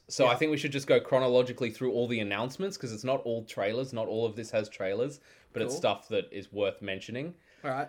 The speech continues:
Speaker 2: let's go.
Speaker 1: Um, and I'm just gonna go, so this is a helpful Reddit post from the, um,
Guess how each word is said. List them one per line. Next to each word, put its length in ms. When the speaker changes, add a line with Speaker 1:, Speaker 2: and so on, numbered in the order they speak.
Speaker 2:
let's 120
go. 60
Speaker 1:
Um, 400
and 480
I'm 140
just 140
gonna 140
go, 360
so 240
this 200
is 180
a 220
helpful 420
Reddit 300
post 380
from 200
the, 220
um, 480